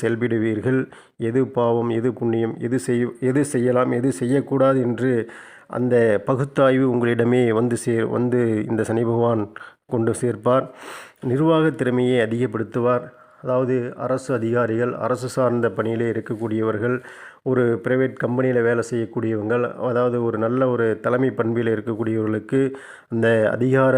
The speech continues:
அஹ், அதிகாரத்தை, அதிகார-, அதிகாரத்தினுடைய பொறுப்புகளை எப்படி நாம் வந்து நிர்வாகம் செய்வது என்று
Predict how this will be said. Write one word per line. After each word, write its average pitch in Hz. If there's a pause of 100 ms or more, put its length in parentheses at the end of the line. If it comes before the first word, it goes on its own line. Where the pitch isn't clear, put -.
(720)
அஹ், 110
அதிகாரத்தை, 120
அதிகார-, 120 (680)
அதிகாரத்தினுடைய 120
பொறுப்புகளை 123
எப்படி 131 (400)
நாம் 120
வந்து 120
நிர்வாகம் 123
செய்வது 117
என்று 113